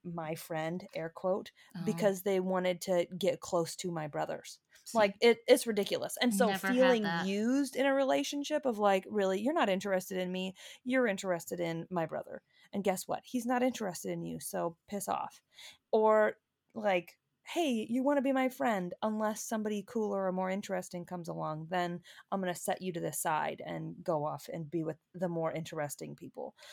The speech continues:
Speaker 1: So that, that has absolutely been my experience.
Speaker 2: And I mean, I've had a lot of issues with friendship.
Speaker 1: Sure.
Speaker 2: But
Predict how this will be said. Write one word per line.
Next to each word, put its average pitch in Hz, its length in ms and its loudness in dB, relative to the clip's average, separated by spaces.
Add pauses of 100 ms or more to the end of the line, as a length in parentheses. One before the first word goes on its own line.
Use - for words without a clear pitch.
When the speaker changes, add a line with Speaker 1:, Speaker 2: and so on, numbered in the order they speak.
Speaker 1:
So 185 360 4
that, 240 340 6 (120)
that 240 220 6
has 214 180 4
absolutely 165 480 0
been 147 160 -4
my 139 160 -4
experience. - 800 -12
Speaker 2:
And 277 160 2
I 311 100 2
mean, 302 260 0
I've 349 200 2
had 392 160 4
a 359 40 2
lot 180 300 2
of 170 200 -4
issues 160 600 -6
with 156 220 -8
friendship. 170 800 -6 (500)
Speaker 1:
Sure. - 300 -2 (840)
Speaker 2:
But 185 400 2